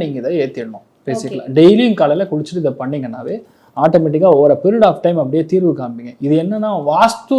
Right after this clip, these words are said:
Speaker 1: தோஷம் வீட்டுல இருந்தாலும் சரி நிவர்த்தி ஆகும். நிறைய பேருக்கு புரியாதுன்னா வாஸ்து தோஷங்கிறது எந்த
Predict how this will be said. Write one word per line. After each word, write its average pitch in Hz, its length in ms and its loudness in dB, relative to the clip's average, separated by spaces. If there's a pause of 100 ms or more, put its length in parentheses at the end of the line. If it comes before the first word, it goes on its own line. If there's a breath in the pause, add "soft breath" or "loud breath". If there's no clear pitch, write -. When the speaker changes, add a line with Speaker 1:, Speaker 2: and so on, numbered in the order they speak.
(120)
Speaker 1:
தோஷம் 185 380 0
வீட்டுல 175 260 2
இருந்தாலும் 139 400 -6
சரி 151 180 -4 (120)
நிவர்த்தி 143 360 -4
ஆகும். - 200 -18 (600 soft breath)
நிறைய 151 220 4
பேருக்கு 175 260 2
புரியாதுன்னா 175 500 2
வாஸ்து 180 340 2
தோஷங்கிறது 156 540 0 (640 loud breath)
எந்த 196 180 4